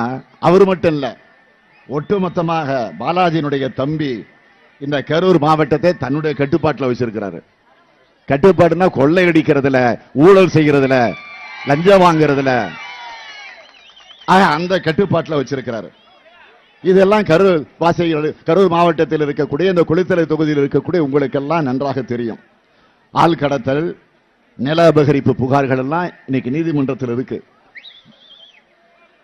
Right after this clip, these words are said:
அதே மாதிரி பேருந்துகளுக்காக ஒரு கருவி வாங்கினாங்க,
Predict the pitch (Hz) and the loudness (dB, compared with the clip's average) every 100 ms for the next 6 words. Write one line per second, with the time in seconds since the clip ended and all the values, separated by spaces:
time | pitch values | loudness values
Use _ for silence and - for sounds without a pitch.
0 | - 170 208 208 190 175 151 110 - _ | -10 -4 -2 0 0 0 -2 -4 -8 _
1 | _ _ _ 160 220 233 202 185 175 170 | _ _ _ 4 6 6 6 4 4 2
2 | 160 156 170 120 131 143 139 165 185 165 | 0 0 0 -2 0 0 2 2 4 2
3 | 143 127 117 | 0 -4 -6